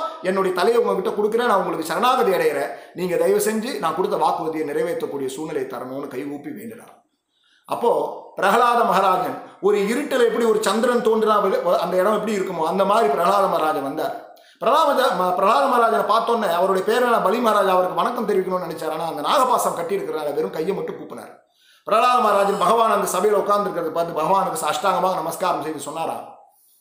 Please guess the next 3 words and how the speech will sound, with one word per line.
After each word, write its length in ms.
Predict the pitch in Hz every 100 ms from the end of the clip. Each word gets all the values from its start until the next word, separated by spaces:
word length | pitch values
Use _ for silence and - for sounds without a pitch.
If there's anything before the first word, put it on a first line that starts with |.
| _ _ 165
"பகவானே, 360 | 170 233 220 139 - - - - -
இவர்கள் 720 | 160 214 262 240 311 269 -
தேவர்களை 460 | 156 240 269 240 240